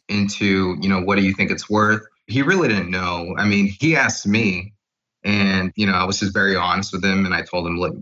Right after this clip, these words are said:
you know the area better than I do. You've lived there forever. So do you have any idea?" And he was told by a friend of his that the house could possibly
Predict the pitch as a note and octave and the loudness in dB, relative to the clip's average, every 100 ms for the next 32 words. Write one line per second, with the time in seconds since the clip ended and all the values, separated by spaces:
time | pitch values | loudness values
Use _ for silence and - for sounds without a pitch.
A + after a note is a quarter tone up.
0 | - F#2+ G2 G2 G2+ G2 G2 G2 G2 F#2 | -4 0 2 2 2 0 0 2 0 0
1 | G2 G2 G2 F#2 F#2 F#2 F#2 F#2 F#2+ - | 0 -2 0 0 0 0 -2 0 -2 -4
2 | - G#2+ A2+ F#2+ F2+ - F2+ G2 F2 F2+ | -4 -2 0 0 -2 0 2 2 2 0
3 | F2+ G2 F#2 E2+ - _ _ F#2+ G2 G2+ | 0 0 0 -2 -8 _ _ 0 0 2
4 | G2+ G2 F#2+ F2+ E2+ F2 A#2 G2+ F#2 F2+ | 0 0 0 -2 -4 0 0 2 0 -2
5 | F#2 D#2+ F#2+ A#2+ A#2+ - - B2+ C3 A#2+ | -4 -6 -2 0 2 0 -4 0 0 2
6 | G2 F#2+ F2 - E3 D#3+ G#2 G2+ F#2 F2+ | 0 0 -2 0 0 0 -2 -2 -2 -2
7 | F2+ F#2+ F2+ E2 - _ _ _ - F#2+ | -4 0 0 -2 -8 _ _ _ -4 0
8 | G#2+ G#2+ - F2+ - F#2+ G2 - G2+ G2 | 2 0 -2 -6 0 2 2 0 -2 0
9 | F#2 F2+ | 0 -4